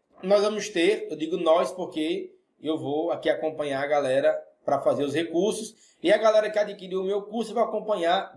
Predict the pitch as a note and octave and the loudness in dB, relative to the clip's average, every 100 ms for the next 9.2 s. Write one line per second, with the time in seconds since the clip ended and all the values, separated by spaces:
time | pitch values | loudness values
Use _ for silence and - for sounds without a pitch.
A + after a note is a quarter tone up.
0 | B2 A#2+ A#3 A3 A3+ A3+ A3+ C3 F#2+ _ | -18 -6 -2 2 2 0 -6 -8 -12 _
1 | _ _ _ _ C#3+ D3+ E3 E3 D#3 E3 | _ _ _ _ 0 2 0 2 2 2
2 | D#3+ D#3 F#3 F#3 - F3 F#3+ E3 D#3 - | 0 -2 -2 -6 -4 -4 -4 -4 -4 -2
3 | A3+ A3+ A#3+ A#3+ D4 C#4 G3 A#3 G3 G#3+ | 4 6 6 4 0 0 -2 -2 -4 -4
4 | G3 F3 E3+ F3 E3 E3+ D#3+ G3 E3 E3+ | -4 -2 -2 -2 -6 -4 -4 -6 -4 -6
5 | - E3+ E3+ F3+ G3+ D#3 D#3+ - - _ | -6 -4 -2 0 2 0 -2 -6 -20 _
6 | _ _ - D3 E3+ D3+ F#3 - F3+ D#3 | _ _ -4 0 0 -2 -6 -4 -4 -2
7 | C3 C#3 - C3+ C3 D3 C#3 F3 E3+ _ | -2 -4 -6 -8 -4 -4 -6 -12 -14 _
8 | _ _ - G3 - D#3+ F#3+ F3+ C#3+ A#2+ | _ _ -12 -10 0 2 4 2 0 -4
9 | G#2 | -8